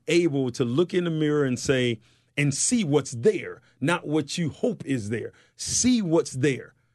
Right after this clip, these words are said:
I know that I have a problem with Brian McKinney when he grabs me, so I need to be stronger. I know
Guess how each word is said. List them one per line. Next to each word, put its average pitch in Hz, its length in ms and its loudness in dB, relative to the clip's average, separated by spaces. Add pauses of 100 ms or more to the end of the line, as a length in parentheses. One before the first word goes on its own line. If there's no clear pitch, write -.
(300)
I 240 220 2
know 185 560 0 (200)
that 131 160 -2
I 156 100 2
have 165 180 0
a 117 80 -4
problem 123 720 0 (200)
with 127 260 -2
Brian 147 560 0 (160)
McKinney 131 640 -2 (140)
when 131 120 -2
he 135 60 4
grabs 120 600 -2
me, 95 200 -14 (100)
so - 140 -10
I 113 60 -4
need 127 120 -2
to 117 60 -6
be 110 120 -4
stronger. 127 720 -2 (400)
I 233 140 2
know 156 640 2